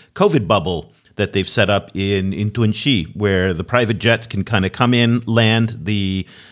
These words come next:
visiting dignitaries don't have to then go through the normal twenty-one day quarantine that they would have to do if they went to Beijing." So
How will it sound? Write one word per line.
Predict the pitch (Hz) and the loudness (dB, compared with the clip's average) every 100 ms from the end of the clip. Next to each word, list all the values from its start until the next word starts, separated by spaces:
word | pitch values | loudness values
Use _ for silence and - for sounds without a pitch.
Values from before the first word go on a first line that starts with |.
| - | -10
visiting | 101 120 110 101 | -2 0 0 0
dignitaries | 113 113 110 107 104 | 0 0 0 0 2
don't | 113 110 | 0 0
have | 101 98 | 0 -2
to | - | -2
then | 92 98 | -2 0
go | 95 98 | 0 -2
through | - 92 | -2 -4
the | 85 | -2
normal | 92 92 92 87 90 - | -2 -2 -2 -4 -6 -10
twenty-one | - 101 92 90 87 | -2 -2 0 0 0
day | 87 85 | -2 -4
quarantine | - 104 101 95 87 | -2 0 0 -4 -4
that | 85 | -2
they | 90 | -4
would | 85 185 | 2 2
have | 127 107 | 2 -2
to | - | -2
do | 85 98 95 | -2 -2 -2
if | - - | -4 -4
they | 90 | -4
went | 78 87 85 - - | -2 -2 -2 -6 -10
to | |
Beijing." | 82 87 85 85 - | -4 -2 -2 -4 -2
So | - 98 | 0 0